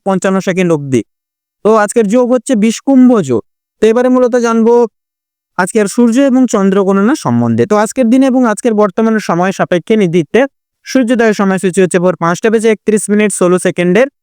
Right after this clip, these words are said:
সূর্যাস্তের সময়সূচি হচ্ছে সন্ধ্যা সাতটা বেজে একুশ মিনিট এবং ছেচল্লিশ সেকেন্ডে। আজকে চন্দ্র রাশি হচ্ছে মকর রাশি, অর্থাৎ মকর রাশিতে চন্দ্র গোচর এবং অবস্থান করবে। চন্দ্রোদয়ের সময়সূচি হচ্ছে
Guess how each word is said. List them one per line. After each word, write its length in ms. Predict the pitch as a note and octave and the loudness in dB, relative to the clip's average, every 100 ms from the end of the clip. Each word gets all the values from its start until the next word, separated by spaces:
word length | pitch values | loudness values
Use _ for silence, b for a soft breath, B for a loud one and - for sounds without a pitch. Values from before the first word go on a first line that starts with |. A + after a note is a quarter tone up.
| _ _ _ | _ _ _
সূর্যাস্তের 520 | - B3+ C4+ C4+ - B3 | -2 0 0 0 -2 -2
সময়সূচি 400 | A3+ A3 A3+ G3+ | -2 -2 -2 0
হচ্ছে 200 | G#3+ G3+ | 0 0
সন্ধ্যা 260 | G#3 G#3 G3+ | -2 0 -2
সাতটা 340 | G3+ G3+ - A3+ | -2 -4 -2 -2
বেজে 220 | A3 A3 G#3 | 0 0 -2
একুশ 200 | G3 F#3 | -2 -2
মিনিট 200 | F#3+ G3 F#3 | 0 0 0
এবং 120 | F3 F3+ | -2 -2
ছেচল্লিশ 400 | E3+ E3 E3 E3 | -2 -2 -2 -2
সেকেন্ডে। 380 | C#3+ C3+ B2+ B2 - _ _ _ - | -4 -4 -2 -2 -4 _ _ _ -6
আজকে 220 | G#3 G#3+ A#3+ | -4 -2 -2
চন্দ্র 220 | A#3 A#3 B3 A#3+ | 0 0 0 0
রাশি 220 | A3+ A3+ C4 | 0 0 0
হচ্ছে 160 | B3+ C4+ A3 | 0 0 0
মকর 260 | G3+ A#3 | 0 0
রাশি, 160 | G#3 - | -2 0
অর্থাৎ 220 | G#3+ A#3 A3 | -2 0 0
মকর 300 | G#3+ G#3+ B3 | 0 0 -2
রাশিতে 280 | B3 A#3 A#3+ | -2 -2 -4
চন্দ্র 200 | A#3 A3+ A3+ | -2 0 0
গোচর 320 | G#3+ G#3+ A#3 | 0 0 0
এবং 180 | A3+ G#3+ G#3 | 0 0 0
অবস্থান 300 | F#3+ F#3 F#3 F3 | -2 -2 -4 -2
করবে। 280 | F3+ F3+ A3+ _ _ _ _ _ _ | -2 0 -4 _ _ _ _ _ _
চন্দ্রোদয়ের 560 | G#3+ G#3+ G#3+ G#3+ A3 G#3+ | -2 0 0 0 0 -2
সময়সূচি 440 | A3+ G#3 G#3 G3+ G#3 | -4 -2 -2 -2 -2
হচ্ছে 280 | G#3 - A3 | -2 -2 -2